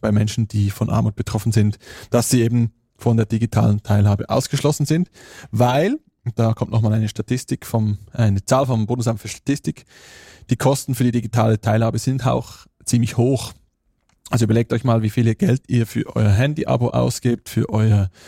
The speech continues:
Internetanschluss zu Hause, für euer Gerät oder für eure Geräte, für vielleicht habt ihr noch einen Drucker oder was weiß ich.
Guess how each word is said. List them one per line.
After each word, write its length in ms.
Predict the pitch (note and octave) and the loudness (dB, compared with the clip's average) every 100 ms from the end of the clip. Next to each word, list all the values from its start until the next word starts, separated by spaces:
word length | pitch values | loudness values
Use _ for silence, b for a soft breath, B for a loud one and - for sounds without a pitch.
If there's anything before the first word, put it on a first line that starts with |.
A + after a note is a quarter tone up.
| B B | B B
Internetanschluss 720 | C3 C#3+ C3+ - A#2+ B2 A#2+ | 0 2 2 0 -2 0 -2
zu 140 | - A2+ | 0 2
Hause, 200 | A2 G#2+ | 2 0
für 220 | - B2+ | 0 0
euer 220 | A#2 F#2+ | 0 -2
Gerät 800 | G2 A2 C3 C#3+ C#3+ _ - - _ | -2 -2 2 2 0 _ -20 -20 _
oder 140 | - A2 | -4 -2
für 140 | A#2+ | 0
eure 200 | A2+ G#2+ | 0 0
Geräte, 720 | - A2+ A2 A2 - C#3 C3+ C3+ b b b b | 0 0 2 0 0 0 0 -2 b b b b
für 220 | - A#2 | -4 -2
vielleicht 340 | G#2+ A2+ - - | 0 -2 -2 -2
habt 160 | A2 | 0
ihr 60 | A2+ | 0
noch 120 | A2 | 0
einen 200 | G#2+ G#2+ | 0 0
Drucker 580 | C#3 D3+ - B2 A#2+ A2+ | 0 -2 0 2 2 2
oder 300 | A2 G#2+ G#2 | 2 2 2
was 160 | G#2+ | 0
weiß 160 | A2 - | -2 -2
ich. 380 | C#3 - - | -2 -2 -6